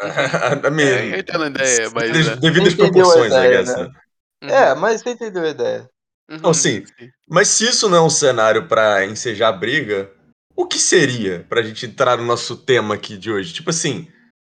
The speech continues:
Speaker 2: que briga é um negócio meio complexo, né? Eu que sugeri esse tema, aliás, eles foram meio contra inicialmente, mas eu acho que tem muito potencial, porque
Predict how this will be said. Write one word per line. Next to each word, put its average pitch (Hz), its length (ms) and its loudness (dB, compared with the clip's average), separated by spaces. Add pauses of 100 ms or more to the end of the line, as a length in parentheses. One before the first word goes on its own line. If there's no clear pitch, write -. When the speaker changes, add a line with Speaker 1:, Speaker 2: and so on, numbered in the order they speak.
(240)
Speaker 2:
que 359 100 -2
briga 190 420 -2
é 190 40 0
um 190 40 -4
negócio 165 400 0
meio 165 300 -4
complexo, 131 760 -4
né? 110 200 0
Eu 170 120 0
que - 80 -14
sugeri 135 280 -4
esse 127 160 -10
tema, 110 240 -4
aliás, 98 480 -2
eles 131 220 -4
foram 117 220 -6
meio 135 260 -8
contra 123 360 -4
inicialmente, 107 520 -8
mas 110 120 -4
eu 104 80 0
acho - 120 -6
que - 60 -20
tem 113 100 -8
muito 147 240 -10
potencial, 110 680 -2 (480)
porque 151 300 0